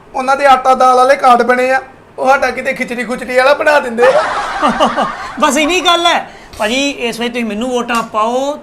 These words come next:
Speaker 2: ਤੁਹਾਡਾ ਦੇਸੀ ਘਿਓ ਦੀ ਖਿਚੜੀ ਵਾਲਾ ਕਾਰਡ ਬਣ ਜੂਗਾ। ਹੋਰ ਦੱਸੋ, ਤੁਸੀਂ ਬਸ ਮੈਨੂੰ ਵੋਟਾਂ ਪਾਉਣੀਆਂ ਇਸ ਵਾਰੀ ਨਾ।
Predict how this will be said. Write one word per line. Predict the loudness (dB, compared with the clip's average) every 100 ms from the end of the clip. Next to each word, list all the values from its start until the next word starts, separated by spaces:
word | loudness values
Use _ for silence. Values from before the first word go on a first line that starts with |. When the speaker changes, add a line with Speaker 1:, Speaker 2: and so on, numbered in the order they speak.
| -4
Speaker 2:
ਤੁਹਾਡਾ | -2 -2 -4 -4 -4
ਦੇਸੀ | -6 -8 -8
ਘਿਓ | -6
ਦੀ | -4
ਖਿਚੜੀ | -4 -2 -2
ਵਾਲਾ | -2 -2
ਕਾਰਡ | -2
ਬਣ | -2 -4
ਜੂਗਾ। | -4 -4 -4 -2 0
ਹੋਰ | 2
ਦੱਸੋ, | 2 0 -4 -6 -8 -10 -10 -2
ਤੁਸੀਂ | 0 2
ਬਸ | -2 -2
ਮੈਨੂੰ | -2 0
ਵੋਟਾਂ | 0 0 0 0
ਪਾਉਣੀਆਂ | -4 -4 -2
ਇਸ | -2 -2
ਵਾਰੀ | -4
ਨਾ। | -4